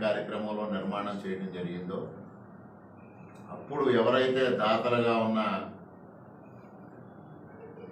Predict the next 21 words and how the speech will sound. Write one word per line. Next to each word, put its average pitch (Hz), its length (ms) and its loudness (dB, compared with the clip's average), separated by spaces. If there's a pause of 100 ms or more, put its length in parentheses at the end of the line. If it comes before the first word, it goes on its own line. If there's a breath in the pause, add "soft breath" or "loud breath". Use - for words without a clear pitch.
(120)
వీరరాఘవరెడ్డి 117 800 4
గారు, 117 180 4 (100)
సరోజిని 113 560 2
దంపతుల 104 340 -2 (100)
యొక్క 104 260 -6
కుమారులు 117 480 4
వెంకటకృష్ణారెడ్డి 107 800 -2
గారు, 117 100 0 (100)
విజయభాస్కర్ 104 520 -2
రెడ్డి 98 180 -2
గారు 98 160 0 (100)
ఆ - 140 4
రోజు 98 160 2 (140)
జన్మభూమి 101 440 -4
కార్యక్రమంలో 95 580 -2 (920)
విరాళం 113 500 4
ఇచ్చి - 240 -4 (1080)
వీరరాఘవరెడ్డి 117 720 4
గారు, 110 240 4 (160)
సరోజిని 107 480 -2
గారి 101 140 0